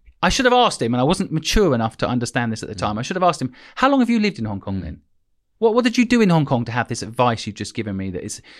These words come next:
Speaker 1: and in reality, he had an ulterior motive. He wanted to keep me
Speaker 2: Mm.
Speaker 1: at the hotel. A good person, he might be listening to this podcast. I like him, but he didn't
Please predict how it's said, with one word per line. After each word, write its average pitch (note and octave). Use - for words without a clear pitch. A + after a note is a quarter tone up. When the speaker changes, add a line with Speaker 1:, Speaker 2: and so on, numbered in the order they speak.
Speaker 1:
and F#3
in A#3
reality, C4
he G3+
had G#3+
an A3+
ulterior A3+
motive. C#4+
He G#3
wanted A#3+
to C4
keep C#4+
me G#2+
Speaker 2:
Mm. F2
Speaker 1:
at C3
the B2
hotel. G#2+
A C3
good A#3
person, B2+
he G#2
might E3+
be E3+
listening D3
to -
this G2
podcast. -
I G#2
like C3
him, -
but B2+
he E3
didn't A#3